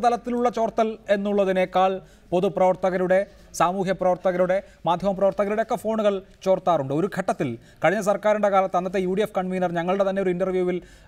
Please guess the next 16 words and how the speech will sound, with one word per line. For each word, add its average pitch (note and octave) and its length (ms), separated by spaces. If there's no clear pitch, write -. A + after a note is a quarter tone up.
ഘടകകക്ഷി A3 640
നേതാക്കളുടെ G#3+ 640
നീക്കങ്ങൾ G3+ 400
നിരീക്ഷിക്കാറുണ്ട് G#3+ 800
എന്ന് A#3 220
നിഷ്കളങ്കമായി A#3+ 680
പറഞ്ഞു A#3 300
പോയതുമാണ്. G3+ 420
എങ്ങനെയാണ് G3+ 320
നിരീക്ഷിക്കുന്നത് F#3+ 540
എന്ന് A#3 180
നമുക്കറിയാമല്ലോ. G#3+ 600
അപ്പോൾ A3+ 140
ഇതൊരു C#4 220
നടപ്പ് G#3+ 380
ശീലം G#3+ 280